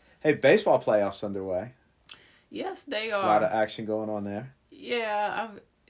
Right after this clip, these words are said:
Speaker 2: well.
Speaker 1: New format this year, though. So they went away from the one-game wild cards.
Speaker 2: So what did they do instead of the one-game
Speaker 1: S-,
Speaker 2: wild cards?
Speaker 1: So now the first round, uh, so, so six teams make the playoffs now. It, it would have been five. So s-,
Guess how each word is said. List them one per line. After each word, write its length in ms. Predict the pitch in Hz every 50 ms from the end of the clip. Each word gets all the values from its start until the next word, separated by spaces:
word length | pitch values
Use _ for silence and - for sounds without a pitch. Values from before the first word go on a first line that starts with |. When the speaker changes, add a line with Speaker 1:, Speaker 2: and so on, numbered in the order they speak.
| _ _ _ _
Speaker 2:
well. 420 | - 160 165 170 170 170 170 165 - _ _ _ _ _ _ _ _ _ _ _ _ _
Speaker 1:
New 160 | 120 156 170
format 560 | 165 - - 190 196 196 175 135 117 104 -
this 240 | 113 107 - - -
year, 120 | 107 104
though. 200 | 98 107 104 101
So 200 | 95 - - 123
they 80 | 127 127
went 200 | 127 143 147 156
away 220 | 151 147 147 147 143
from 180 | 143 - 139
the 80 | 127 120
one-game 480 | 117 123 127 127 131 123 127 123 117 113
wild 300 | 113 117 113 107 107 110
cards. 560 | - - 95 90 90 95 - - - - - _ _ _ _ _ _ _ _ _ _ _ _
Speaker 2:
So 160 | - 202 190
what 160 | 220 233 220
did 120 | 214 202 175
they 120 | 185 190
do 240 | 180 175 185 185 180
instead 300 | 175 170 - - 170 170 160
of 40 | 160
the 60 | 170
one-game 420 | 170 170 165 165 160 170 160 160
Speaker 1:
S-, 40 | 160
Speaker 2:
wild 220 | 165 160 151 147 -
cards? 320 | - 143 139 135 - -
Speaker 1:
So 160 | - - 127 123
now 180 | 127 131 135 127
the 80 | 127
first 520 | - - - 147 151 165 180 165 - - -
round, 640 | 143 131 127 120 117 113 110 107 107 113 123 - - - _ _ _ _ _ _ _ _ _ _ _ _ _ _
uh, 280 | - 107 107 104 101 - -
so, 200 | - - 175 170 165
so 160 | - - 143
six 340 | 139 - - 214 214 214 -
teams 300 | - - 190 180 156 131
make 160 | 156 147 139 135
the 80 | 117
playoffs 380 | - - 110 101 90 - - -
now. 180 | 92 87 76 - - _ _ _ -
It, 200 | 107 104 - -
it 140 | 104 104 101
would 360 | 104 113 113 110 107 - - -
have 200 | 120 120 120 113
been 80 | 113 104
five. 280 | - 98 87 71 69
So 160 | - - - 110
s-, 120 | 104 -